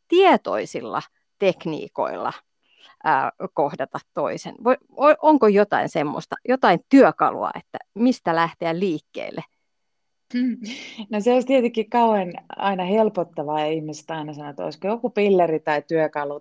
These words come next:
Speaker 2: tai väline, <laughs> jolla niinku ratkaista tämä. Ja sit ihmiset on niin monimutkaisia ja, ja tilanteet on niin yksilöllisiä, että ei oo, mut että, et, et kyllä mä ajattelen, että yksi semmonen musta tosi tärkeä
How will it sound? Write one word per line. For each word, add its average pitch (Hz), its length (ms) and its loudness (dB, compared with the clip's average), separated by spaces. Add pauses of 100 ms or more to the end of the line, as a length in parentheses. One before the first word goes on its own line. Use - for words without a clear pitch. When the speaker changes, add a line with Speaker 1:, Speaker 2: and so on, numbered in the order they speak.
(120)
Speaker 2:
tai 151 220 -6
väline, 170 420 0 (480)
<laughs> 285 420 -10
jolla 190 300 6
niinku 170 240 -2
ratkaista 190 720 -2
tämä. 170 400 -8
Ja 156 140 -4
sit 180 200 -12
ihmiset 190 500 -4
on 202 120 -4
niin 208 180 -4
monimutkaisia 214 1160 -2 (180)
ja, 190 260 -2 (140)
ja 165 100 -8
tilanteet 180 680 -6
on 156 180 -10
niin 233 280 -6
yksilöllisiä, 175 1040 -6
että - 160 -12
ei 175 260 -6
oo, 233 240 -6
mut 185 260 -8
että, 185 280 -4 (680)
et, 202 140 -4 (200)
et 226 180 -4
kyllä 294 300 2
mä 233 140 0
ajattelen, 240 320 2
että 208 140 -2
yksi 254 180 -4
semmonen 196 360 -2 (320)
musta 202 320 -6
tosi 247 240 0
tärkeä 170 840 -4